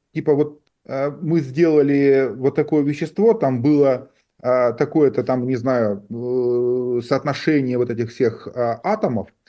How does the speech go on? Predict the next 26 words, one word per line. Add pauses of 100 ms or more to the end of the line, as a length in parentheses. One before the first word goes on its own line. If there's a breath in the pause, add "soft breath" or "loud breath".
(180)
и
там
в
какой-то
момент,
э,
вот
этот
фазовый
переход,
знаете,
там,
когда
из (560 soft breath)
воды,
из,
э,
жидкости
переходит (180)
в,
э,
пар,
ну,
или,
или
наоборот